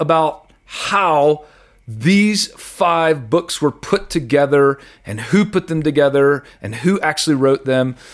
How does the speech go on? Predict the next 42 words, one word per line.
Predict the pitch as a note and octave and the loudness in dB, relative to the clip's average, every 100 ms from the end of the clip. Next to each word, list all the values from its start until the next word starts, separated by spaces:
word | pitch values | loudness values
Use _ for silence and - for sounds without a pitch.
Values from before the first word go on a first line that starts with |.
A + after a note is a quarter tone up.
| - - - - _ | -20 -20 -20 -20 _
And | B2+ | -2
so | E3 | 2
here's | G3+ G3+ | 4 4
what | F#3+ | 2
I'm | F3+ | 4
gonna | F3 | 2
do. | C#3 C#3+ D#3+ | 4 2 4
I'm | F#3 | 2
just | A#3+ - | 2 2
gonna | G3+ | 0
try | D#3+ F#3+ E3+ | 0 2 2
to | |
summarize | - - F#3+ F#3+ F3 D#3 D3 C#3+ - - | 2 2 2 2 4 4 4 2 0 -2
some | - F3+ | 0 2
of | F3 C3 | 0 -2
the, | C#3 A2 - _ _ _ _ _ | -4 -6 -14 _ _ _ _ _
the, | - B2 C#3 | -6 0 0
the | C#3 C#3+ | 0 0
most | C#3+ D3+ G3 G#3+ - - | 2 4 4 2 -4 -8
wi-, | B2+ B2 D3 E3 E3 | -4 0 2 2 2
a | - | -2
couple | - - A#3 A3 | -2 -4 0 2
of | G3+ D#3 | 2 2
the | |
most | D#3+ D#3+ - | 2 2 0
widely | B2 A#2 D3 E3 E3 E3 | -4 0 2 2 2 0
accepted | C#3 - D3+ C3 C3 | 0 -2 -2 -2 -4
conclusions. | B2+ A#2 - A#2 F#2 F#2+ E3+ - - _ _ _ _ _ _ _ _ _ - - - - | -4 -6 -2 -2 -2 -6 -6 -6 -10 _ _ _ _ _ _ _ _ _ -20 -20 -12 -2
And | |
again, | C#3+ E3+ C#3+ | 0 2 2
there's | C3+ | 2
a | |
lot | C3 C3+ | 2 4
of | F3 | 2
diversity | E3 D#3+ D3+ - C#3 | 2 2 0 0 0
here. | B2+ C3 C#3 - - | 2 2 2 -2 -8
So | - C3 | 0 0
I'm | B2+ | 0
just | C3+ D#3+ | -2 -2
gonna | D#3 | 0
summarize | E3+ E3+ D#3+ | 2 2 2
a, | C#3 | 0